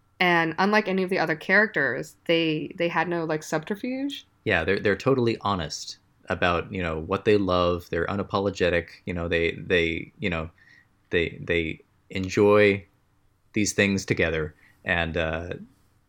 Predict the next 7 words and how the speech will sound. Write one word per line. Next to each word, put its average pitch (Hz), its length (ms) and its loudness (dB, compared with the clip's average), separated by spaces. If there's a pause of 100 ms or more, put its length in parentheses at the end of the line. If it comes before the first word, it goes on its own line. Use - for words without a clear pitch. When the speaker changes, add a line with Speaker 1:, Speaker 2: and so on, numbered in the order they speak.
(180)
Speaker 2:
yeah, 92 220 2
it's, 90 180 -4
it's 101 220 -2
that - 280 -2
kind 110 220 -4
of, 90 180 2 (380)
um, 80 460 -4